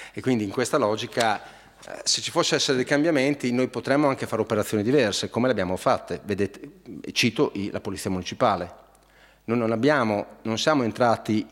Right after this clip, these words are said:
in unione con Faenza.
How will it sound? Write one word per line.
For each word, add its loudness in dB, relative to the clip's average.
in 4
unione 0
con -2
Faenza. -6